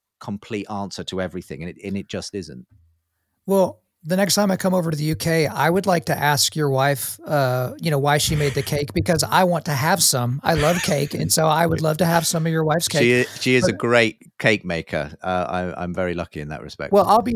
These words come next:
Speaker 2: I'll be the judge of that, Justin. Like, just don't, don't you worry about it. I'll figure that out.
Speaker 1: <laughs>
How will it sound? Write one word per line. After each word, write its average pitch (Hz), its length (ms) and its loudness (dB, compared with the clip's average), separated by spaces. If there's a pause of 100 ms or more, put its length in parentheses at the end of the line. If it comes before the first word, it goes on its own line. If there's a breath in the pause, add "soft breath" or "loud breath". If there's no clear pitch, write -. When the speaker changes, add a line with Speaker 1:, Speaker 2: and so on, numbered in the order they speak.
(160)
Speaker 2:
I'll 214 160 4
be 196 100 -2
the 160 100 -4
judge 147 240 -4
of 147 60 -6
that, 147 240 -8
Justin. 143 460 0
Like, 156 160 -2
just 180 240 -2
don't, 202 180 0
don't 208 180 2
you 165 60 -2
worry 131 160 -4
about 123 220 -4
it. - 20 -6
I'll 180 100 4
figure 143 280 -4
that 127 160 -8
out. 123 240 -8
Speaker 1:
<laughs> - 40 -14